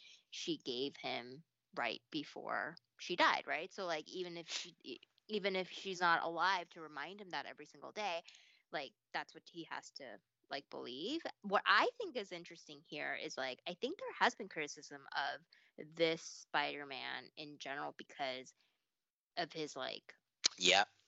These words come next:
Speaker 1: gadgets and, like,
Speaker 2: His Stark
Speaker 1: his,
Speaker 2: tech, his
Speaker 1: his,
Speaker 2: resources.
Speaker 1: his, yes, his, his, like, sense of duty and justice and all this stuff,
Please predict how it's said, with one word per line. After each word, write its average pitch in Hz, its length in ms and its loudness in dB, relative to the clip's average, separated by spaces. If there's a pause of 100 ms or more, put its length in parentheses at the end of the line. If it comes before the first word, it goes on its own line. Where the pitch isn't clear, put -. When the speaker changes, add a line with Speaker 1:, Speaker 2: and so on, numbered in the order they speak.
(140)
Speaker 1:
gadgets 165 720 6
and, 160 220 -10
like, 113 340 -12 (180)
Speaker 2:
His - 160 2
Stark 107 320 8
Speaker 1:
his, - 80 -14
Speaker 2:
tech, 90 460 4
his 233 320 6
Speaker 1:
his, 226 80 6
Speaker 2:
resources. 214 960 2
Speaker 1:
his, - 80 -18
yes, 277 320 0
his, 269 380 0 (160)
his, 277 320 -6 (320)
like, 220 160 -8 (160)
sense 240 340 -2
of 214 160 -6
duty 208 440 -2
and 185 180 -4
justice 180 460 -4
and 175 100 -8
all 165 220 -2
this 175 180 -2
stuff, 208 280 0